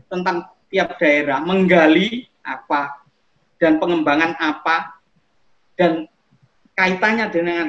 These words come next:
misalnya dikaitkan dengan masyarakat, ini pemberdayaannya gimana, tidak sekedar, tidak sekedar, eh, terbatas pada wacana gitu. Kadang-kadang kan banyak yang kita bicarakan tapi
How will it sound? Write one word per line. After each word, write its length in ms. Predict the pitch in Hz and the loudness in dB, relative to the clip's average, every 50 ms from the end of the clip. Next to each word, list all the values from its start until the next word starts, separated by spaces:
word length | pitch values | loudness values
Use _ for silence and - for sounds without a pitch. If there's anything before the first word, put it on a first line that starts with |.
| 156 - | -8 -10
misalnya 380 | - - 160 - 165 165 196 208 | -12 -12 -8 -6 -4 -4 -4 -4
dikaitkan 460 | - - - - 147 143 - 175 165 147 | -6 -6 -4 -2 -2 -2 -2 -4 -4 -4
dengan 240 | 147 147 147 151 | -2 -2 -2 -2
masyarakat, 400 | 147 139 139 147 135 139 156 170 | -2 -4 -6 -8 -8 -8 -8 -8
ini 160 | 240 247 247 254 | -10 -8 -4 -2
pemberdayaannya 680 | 254 214 180 180 - 170 165 160 180 185 190 220 240 233 | -2 -2 0 2 2 4 4 4 2 0 -2 -4 -6 -6
gimana, 460 | - - 170 165 180 202 208 180 151 143 | -6 -6 -6 -6 -6 -6 -6 -6 -8 -8
tidak 240 | 151 151 147 135 | -8 -8 -10 -10
sekedar, 360 | - - - 135 - 147 156 - - - _ _ _ _ _ _ _ - | -10 -12 -14 -10 -6 -6 -6 -6 -6 -12 _ _ _ _ _ _ _ -20
tidak 160 | - - 127 127 | -14 -12 -12 -10
sekedar, 340 | - - - - - 147 151 151 160 - - _ _ | -10 -10 -12 -10 -8 -8 -8 -8 -10 -16 -20 _ _
eh, 220 | - 147 139 135 131 - - | -12 -10 -10 -10 -12 -12 -10
terbatas 560 | - 156 151 - - 143 139 - - 165 170 - | -8 -8 -8 -6 -6 -6 -6 -4 -6 -8 -8 -8
pada 520 | - 151 135 - - 139 131 127 123 - - | -8 -8 -8 -6 -6 -6 -6 -6 -8 -10 -8
wacana 680 | - 151 147 147 147 - 165 156 160 160 143 120 113 113 | -4 -4 -4 -2 -2 -2 -2 -2 0 -2 -2 -4 -6 -8
gitu. 160 | 113 - - _ _ _ _ _ _ - | -14 -18 -20 _ _ _ _ _ _ -18
Kadang-kadang 360 | 139 135 - 160 170 180 208 220 | -12 -8 -6 -6 -6 -6 -8 -10
kan 100 | 226 233 311 302 _ _ _ _ _ _ _ _ _ _ _ _ _ _ _ _ _ _ _ _ _ _ | -10 -12 -12 -16 _ _ _ _ _ _ _ _ _ _ _ _ _ _ _ _ _ _ _ _ _ _
banyak 340 | - 170 165 170 196 233 233 | -2 0 0 2 0 -2 -2
yang 140 | 233 226 226 | -4 -4 -4
kita 160 | 226 233 220 | -4 -4 -6
bicarakan 540 | - 208 180 190 196 196 208 220 214 233 226 226 | -6 -6 -6 -4 -2 -2 -2 -4 -6 -8 -8 -8
tapi 400 | 240 214 247 254 247 - - | -8 -10 -10 -10 -12 -12 -14